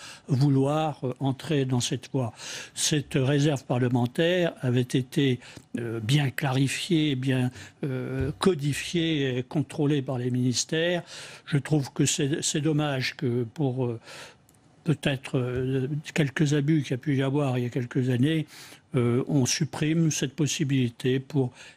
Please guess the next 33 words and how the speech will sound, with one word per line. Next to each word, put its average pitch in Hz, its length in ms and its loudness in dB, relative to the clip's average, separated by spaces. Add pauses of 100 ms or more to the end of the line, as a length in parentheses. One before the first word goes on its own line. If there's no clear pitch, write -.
(140)
aider 147 340 2
ici 156 460 2
ou 151 140 2
là, 127 260 0
parce 127 220 -8
que, 127 280 0 (360)
alors 123 200 -6
ce - 140 0
n'est 143 140 4
pas 147 200 -2
du 143 160 2
clientélisme, 151 960 0 (360)
c'est, 156 480 0
euh, 135 220 -2 (140)
f-, - 240 -12 (320)
essayer 160 480 2
de 143 140 0
combler 151 460 0
quelques 139 400 -4
trous 160 260 2
pour 139 220 0
les 135 100 0
collectivités 139 760 0
territoriales 139 800 0 (420)
où 165 220 6
malheureusement 139 680 2
il 147 120 2
n'y 127 80 0
a 117 40 -2
pas 139 160 -4
de 123 60 -8
possibilité 135 840 0
d'aider 135 480 0